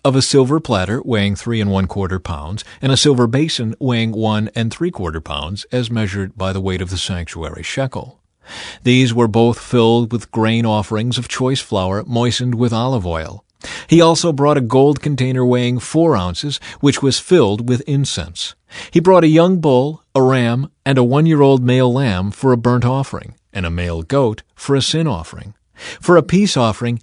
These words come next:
he brought two bulls, five rams, five male goats, and five one-year-old male lambs. This was the offering brought by Nethanel, son of Zuar.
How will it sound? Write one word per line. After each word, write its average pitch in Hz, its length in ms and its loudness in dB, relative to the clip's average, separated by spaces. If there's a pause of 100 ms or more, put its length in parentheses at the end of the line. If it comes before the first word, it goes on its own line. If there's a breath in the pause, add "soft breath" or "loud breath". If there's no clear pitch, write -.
he 147 140 -2
brought 131 420 0
two 185 380 2
bulls, 117 560 -2 (100)
five 139 460 -4
rams, 87 400 -6 (140)
five 95 440 -4
male 90 220 -6
goats, 101 400 -6 (160 loud breath)
and 123 160 -4
five 120 480 -4
one-year-old 113 640 0
male 92 360 -4
lambs. 104 600 -4 (360 loud breath)
This 160 260 4
was 156 240 2
the 160 140 2
offering 131 580 0
brought 113 420 -2
by 110 360 -2
Nethanel, 117 680 -2
son 123 220 -4
of 110 80 -2
Zuar. 104 460 -2